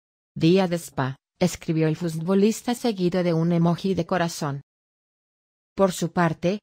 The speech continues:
la ex capitana de combate no se quedó atrás y filmó el lugar mientras descansaba en una reposera.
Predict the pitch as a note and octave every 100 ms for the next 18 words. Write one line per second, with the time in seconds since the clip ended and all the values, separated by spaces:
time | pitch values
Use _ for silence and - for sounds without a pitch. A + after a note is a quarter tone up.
0 | _ - F3+ D#3 - - D3 E3 - F#3
1 | G#3 A3 G#3+ D#3 E3 E3 E3+ E3 F#3 G#3+
2 | A#3+ F#3+ G#3 F3+ F3+ F#3 G3 F3+ F#3 F#3
3 | F3 F3+ G#3 G#3 F3 F#3 F#3 E3+ F3 E3+
4 | F3 - - D#3 - E3+ E3 E3+ F#3+ F#3
5 | F#3 - E3 - D3+ D3